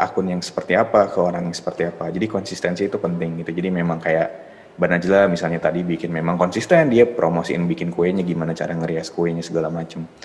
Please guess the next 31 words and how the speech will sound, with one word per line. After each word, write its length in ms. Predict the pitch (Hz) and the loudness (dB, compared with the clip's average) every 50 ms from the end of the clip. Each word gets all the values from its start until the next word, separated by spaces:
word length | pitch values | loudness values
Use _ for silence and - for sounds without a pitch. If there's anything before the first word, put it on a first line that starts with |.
| - - - - - - - - - - | -18 -18 -18 -18 -20 -20 -20 -20 -20 -14
Atau 320 | - - - - 87 87 87 | -10 -8 -4 0 2 2 2
misalnya 480 | 87 87 85 - - 82 82 85 85 85 - | 2 0 -2 -2 -2 -4 -2 -2 -2 -4 -4
siapa 240 | - 82 80 - 82 | -4 -6 -4 -4 -4
Mas, 480 | 85 85 82 - - - - - - - - - - - - - | -2 -2 -4 -4 -6 -8 -10 -12 -14 -16 -20 -20 -20 -14 -8 -4
eh, 400 | 85 85 85 85 82 82 85 - - - - | -2 0 2 2 2 0 -2 -4 -8 -12 -6
Bram 320 | - 98 120 101 101 101 98 90 | 0 2 4 4 6 4 4 2
gitu, 160 | 87 87 85 | 2 2 0
bisnis 240 | 87 85 82 98 90 | 0 -2 -2 -4 -2
bareng 320 | - - 80 80 87 90 | 2 2 2 4 2 2
Bram 240 | 87 87 90 90 90 | 2 2 2 2 2
akunnya, 320 | 85 - - 87 87 90 87 | 0 0 0 0 0 2 2
dia 80 | 92 | 2
memang 320 | 104 110 104 92 85 87 85 | 4 2 2 2 0 -2 -2
konsisten 560 | - - 90 85 - 85 - - 104 104 95 | -4 -6 -6 -4 -4 -2 2 2 2 2 2
nggak 320 | 90 85 - - - 92 | 0 -2 -4 -6 -10 -8
gimana 320 | 90 85 82 85 82 85 85 | -6 -4 -2 -2 -2 -2 -2
caranya 400 | - 90 87 85 82 87 - 82 | -2 0 0 0 0 0 0 -2
kita 320 | 92 - - 98 95 92 - - - - - - | 0 2 4 4 4 2 0 -4 -12 -18 -18 -16
belajar, 540 | - - 90 90 85 80 80 - 87 87 - - 85 - - | -8 -2 0 0 2 2 2 4 4 6 6 4 2 0 0
eh, 280 | - 87 85 82 82 85 | 0 0 2 2 2 0
bisnis 240 | 85 85 - 90 85 | -2 -4 -6 -6 -4
online. 480 | - 87 92 95 92 87 85 85 80 82 | -2 -2 0 0 2 2 2 2 0 0
Jadi 200 | 90 90 110 110 - - - - - - - | 0 2 2 0 0 -2 -8 -16 -14 -2 2
dia 160 | 104 110 110 | 4 4 6
tahu 240 | 110 107 101 95 87 | 6 6 6 6 4
nih, 160 | 90 87 87 | 2 0 -6
eh, 340 | - - - - 95 87 85 85 | -8 -10 -6 -2 0 0 0 0
TikTok 240 | 92 - - - - | -2 0 -2 -2 0
tahu 320 | - 90 90 98 113 120 | 2 4 6 6 6 6
harus 240 | 113 98 87 - - | 4 2 0 -2 -2
ngedistributnya, 720 | 95 87 85 85 - - 85 85 85 85 - 110 110 113 | -4 -4 -4 -4 -4 -4 -2 -2 -2 -2 -2 -2 -2 -2